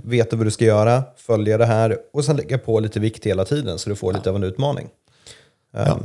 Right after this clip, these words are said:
Speaker 2: så det här kommer inte vara det absolut bästa programmet för någon, men det kommer vara ett som generellt går till en bred befolkning, så kommer det passa.
Speaker 1: Precis, och man kan säga så här, det kommer inte vara det bästa programmet för någon, men det kommer definitivt inte vara det sämsta programmet för många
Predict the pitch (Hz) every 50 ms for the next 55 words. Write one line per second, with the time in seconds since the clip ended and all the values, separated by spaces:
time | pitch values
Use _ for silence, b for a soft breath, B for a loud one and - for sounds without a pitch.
0 | - - - 110 113 120 113 - 120 120 113 104 98 104 104 101 95 - - 107
1 | 104 - - - 101 92 104 113 95 95 - - 95 92 87 82 - - - 90
2 | 85 90 87 85 82 - 87 92 98 107 135 175 196 185 151 _ - - 104 104
3 | 95 95 - 101 92 90 90 90 87 87 90 90 87 90 90 - - 87 85 -
4 | 143 - - - - - - - - - 98 90 - - 98 92 92 95 107 107
5 | 98 87 85 - _ - - - _ _ - - 95 92 - 85 82 85 78 -
6 | - 90 82 80 76 78 80 80 78 - 76 73 - - 78 78 - - - -
7 | - - - - 107 107 120 - - 117 98 92 90 - 123 131 127 135 127 139
8 | 139 120 139 127 123 117 113 - - 147 147 123 135 131 120 131 123 117 - 143
9 | 123 - 120 110 107 107 101 - 131 127 113 104 101 104 104 107 - 113 110 104
10 | 110 107 - 123 107 - 135 131 127 - 123 113 107 101 101 101 - 123 110 107
11 | - - 127 104 113 104 95 87 87 85 85 - - 98 90 85 - - - -
12 | 104 101 95 95 98